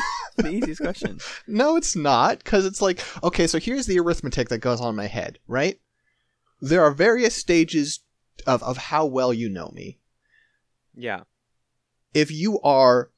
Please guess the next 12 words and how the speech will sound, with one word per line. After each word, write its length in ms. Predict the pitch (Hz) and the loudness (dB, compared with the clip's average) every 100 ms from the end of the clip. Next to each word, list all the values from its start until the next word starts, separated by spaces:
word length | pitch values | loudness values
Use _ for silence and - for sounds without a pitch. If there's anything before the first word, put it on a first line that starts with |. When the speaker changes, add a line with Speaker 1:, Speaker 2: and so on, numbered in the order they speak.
| - | -6
Speaker 2:
my 240 | 123 117 | -2 -2
boss 500 | 113 214 160 123 - | 2 4 4 0 -6
and 140 | 143 139 | -6 -4
you 80 | 143 | -4
say, 260 | - 147 | 0 0
"How 180 | 143 196 | 2 2
are 80 | 202 | 2
things?" 480 | 202 214 139 104 - | 0 -2 -2 -8 -6
You 80 | 165 | -4
say, 280 | - 160 | 0 0
"All 200 | 170 254 | 0 -2
right." 260 | 381 147 349 | 2 2 2